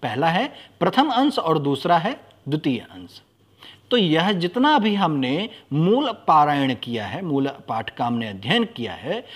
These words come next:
वह प्रथम अंश में आते हैं। आइए अब उन्हीं प्रथम अंश को हम अच्छे से व्याख्यात्मक शैली से समझते हैं। क्या कहा गया है?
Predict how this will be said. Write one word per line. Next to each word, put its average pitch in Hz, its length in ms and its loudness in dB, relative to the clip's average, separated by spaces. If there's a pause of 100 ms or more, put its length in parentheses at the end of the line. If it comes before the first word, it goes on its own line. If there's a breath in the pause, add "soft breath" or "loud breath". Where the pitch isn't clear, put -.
(160 loud breath)
वह 160 360 2 (220 loud breath)
प्रथम 262 260 2
अंश 139 320 -4
में 123 160 -4
आते 98 320 -14
हैं। - 140 -20 (600)
आइए 151 400 2 (260 loud breath)
अब 262 120 8
उन्हीं 202 380 4
प्रथम 202 480 -2
अंश 156 280 -2 (420)
को 127 140 0
हम 160 360 -2 (220 loud breath)
अच्छे 175 340 0
से 160 480 2 (200 loud breath)
व्याख्यात्मक 156 960 0 (240)
शैली 127 400 -2
से 190 160 -6
समझते - 460 -12
हैं। - 160 -20 (1600 soft breath)
क्या 247 160 8
कहा 208 240 4
गया 202 200 2
है? 185 220 -4